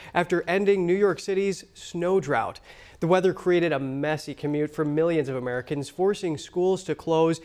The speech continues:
and canceling flights across the region. At least one person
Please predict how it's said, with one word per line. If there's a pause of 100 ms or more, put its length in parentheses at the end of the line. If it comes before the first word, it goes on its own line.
(160)
and
canceling
flights
across
the
region. (380)
At
least
one
person